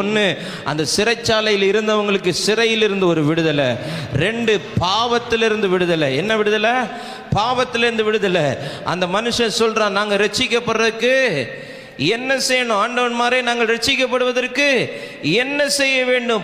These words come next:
பாவத்திலிருந்து விடுதலை. ஆமென். அந்த சிறைச்சாலை, சிறையிருப்பிலிருந்து ஒரு விடுதலை. ஒரு ஜெபம், ஒரு பரிசுத்த ஆவியானுடைய பிரசன்னம், ஒரு மகிமை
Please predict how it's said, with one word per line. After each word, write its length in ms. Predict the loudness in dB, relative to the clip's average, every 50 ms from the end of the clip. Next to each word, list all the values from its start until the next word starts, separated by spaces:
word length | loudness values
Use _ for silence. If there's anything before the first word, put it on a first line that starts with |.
| 0 0
பாவத்திலிருந்து 760 | 0 2 2 2 2 2 0 0 2 2 2 2 0 0 -2
விடுதலை. 380 | 0 0 2 2 2 2 2 2 2 2 0 -2 -2 -6 -6 -10 -14 -14 -8 -4
ஆமென். 260 | -2 0 0 2 2 0
அந்த 200 | 0 0 0 0 0 0 0
சிறைச்சாலை, 600 | 0 0 0 -2 -2 -2 -2 0 0 0 0 0 0 0 0
சிறையிருப்பிலிருந்து 800 | 0 2 2 2 2 2 0 0 -2 -2 -2 0 0 0 0
ஒரு 180 | 2 2 2 0
விடுதலை. 520 | 0 0 0 2 2 2 2 2 2 0 -2 -6 -10 -10 -10 -6 -4
ஒரு 280 | -2 0 0 0 0 0 0 0
ஜெபம், 440 | 0 0 0 0 0 0 -2 -2 -4 -6 -8 -10 -8 -4
ஒரு 220 | -2 0 0 0 0
பரிசுத்த 560 | 0 -2 -2 -2 -2 0 0 0 0 0 0
ஆவியானுடைய 640 | 0 2 2 2 2 2 2 2 0 0 0 0 0 0
பிரசன்னம், 600 | 0 0 0 0 0 0 0 2 0 0 0 -2 -4 -8 -8 -4 -2
ஒரு 200 | 0 0 0 0
மகிமை 520 | 0 0 0 0 2 0 2 2 2 2